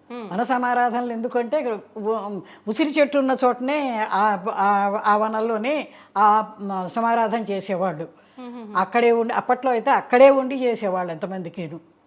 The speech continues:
Speaker 1: ఓ.
Speaker 2: ఆ, అక్కడే
Speaker 1: ఓ.
Speaker 2: ఉండేవాళ్ళు. ఇప్పుడంతా ఎవరికి వాళ్ళు వండుకు తీసుకెళ్ళి అక్కడ పెట్టుకు తింటున్నారు.
Speaker 1: అవును, అవును.
Speaker 2: కానీ అక్కడ చేసేవాళ్ళు అంతా మళ్ళు కట్టుకు, అప్పుడు మడి వ్యవహారాలు ఎక్కువ ఉండేవి కదా ఆ
Speaker 1: ఆ,
Speaker 2: రోజుల్లో.
Speaker 1: ఆ.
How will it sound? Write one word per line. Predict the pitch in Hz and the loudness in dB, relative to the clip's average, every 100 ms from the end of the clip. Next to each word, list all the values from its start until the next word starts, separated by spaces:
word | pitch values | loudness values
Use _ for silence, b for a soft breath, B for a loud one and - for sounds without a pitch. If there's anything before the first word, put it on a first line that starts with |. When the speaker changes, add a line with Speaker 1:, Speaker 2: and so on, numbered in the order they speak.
| _ 226 | _ -18
Speaker 1:
ఓ. | 226 214 202 180 _ 175 | -14 -14 -14 -18 _ -6
Speaker 2:
ఆ, | 226 285 185 151 | -4 -4 -6 -8
అక్కడే | 233 180 | -8 -6
Speaker 1:
ఓ. | |
Speaker 2:
ఉండేవాళ్ళు. | 220 214 180 165 143 _ _ _ _ B | -6 -8 -8 -12 -18 _ _ _ _ B
ఇప్పుడంతా | 190 220 208 254 | -4 -2 0 0
ఎవరికి | 233 226 247 | 2 0 0
వాళ్ళు | 240 226 233 | 0 2 0
వండుకు | 214 240 | -2 -4
తీసుకెళ్ళి | 214 220 220 220 | -6 -6 -4 -4
అక్కడ | 208 185 | -4 -6
పెట్టుకు | 196 208 208 | -6 -10 -10
తింటున్నారు. | 190 - 208 196 185 | -10 -8 -6 -4 -6
Speaker 1:
అవును, | - 214 | -8 -10
అవును. | 214 | -6
Speaker 2:
కానీ | 196 220 254 | -4 0 0
అక్కడ | 202 214 202 | 0 -2 -2
చేసేవాళ్ళు | 196 196 180 202 | -4 -2 -2 -2
అంతా | 247 | -2
మళ్ళు | 240 196 247 | -2 -2 0
కట్టుకు, | 247 254 | 0 0
అప్పుడు | 240 208 | -2 -2
మడి | 180 180 220 285 277 269 | -4 -2 -2 -2 -2 -4
వ్యవహారాలు | 233 220 214 226 233 220 | -2 -2 0 0 0 0
ఎక్కువ | 202 254 233 | -4 -4 -4
ఉండేవి | 220 214 | -2 -2
కదా | 196 196 214 | -2 -2 -2
ఆ | |
Speaker 1:
ఆ, | |
Speaker 2:
రోజుల్లో. | 190 202 214 220 226 | -2 -4 -2 -2 -2
Speaker 1:
ఆ. | 233 | -2